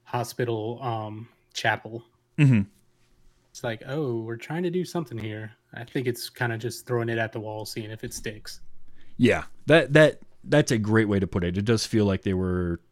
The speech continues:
Speaker 2: kinda test driving to see, "Oh, how's this gonna go? Is this somebody we can bring back later?" type of thing.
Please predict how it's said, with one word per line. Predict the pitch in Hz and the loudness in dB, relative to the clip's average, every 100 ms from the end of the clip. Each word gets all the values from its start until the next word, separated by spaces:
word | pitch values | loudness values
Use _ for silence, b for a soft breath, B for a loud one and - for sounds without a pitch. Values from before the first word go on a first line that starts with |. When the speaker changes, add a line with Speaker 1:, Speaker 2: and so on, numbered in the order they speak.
| - | -6
Speaker 2:
kinda | - 98 | 0 0
test | - 107 101 | 0 -4 -2
driving | 98 90 85 80 78 | -2 -2 -2 -4 -6
to | - | -6
see, | - 95 87 82 | -4 -2 0 2
"Oh, | 120 123 78 - | 2 2 -2 -6
how's | - 110 - | -2 0 2
this | 113 | 0
gonna | - 101 | 2 4
go? | 107 110 90 | 6 4 4
Is | 85 | 0
this | 95 | 0
somebody | 107 101 | 2 2
we | 95 95 | 2 0
can | 92 | 0
bring | 92 92 | 0 2
back | 90 87 | 0 0
later?" | 90 92 82 | 0 0 -2
type | - 80 | -6 -8
of | - | -10
thing. | 78 69 | -12 -14